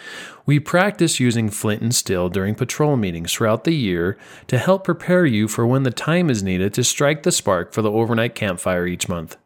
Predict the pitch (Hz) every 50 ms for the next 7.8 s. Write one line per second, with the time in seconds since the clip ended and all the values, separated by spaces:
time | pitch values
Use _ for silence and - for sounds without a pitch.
0 | _ _ _ _ _ _ - - - 131 - 135 135 131 120 - - 143 165 170
1 | 190 190 165 139 127 127 120 - 107 95 - - 104 107 117 160 151 151 147 -
2 | - 104 92 85 85 92 98 - _ - 143 156 170 170 170 185 185 185 - -
3 | - 175 175 170 165 147 135 131 160 160 156 165 - 135 120 101 - 107 104 98
4 | 95 90 92 85 92 95 101 - _ _ - 135 143 143 139 - - - 160 165
5 | 160 143 120 104 98 101 107 101 104 107 104 101 101 107 104 95 80 - - -
6 | - _ _ _ _ - - - - - - - 120 113 123 131 - - - -
7 | 151 165 180 180 - 185 - - - 95 90 92 104 113 -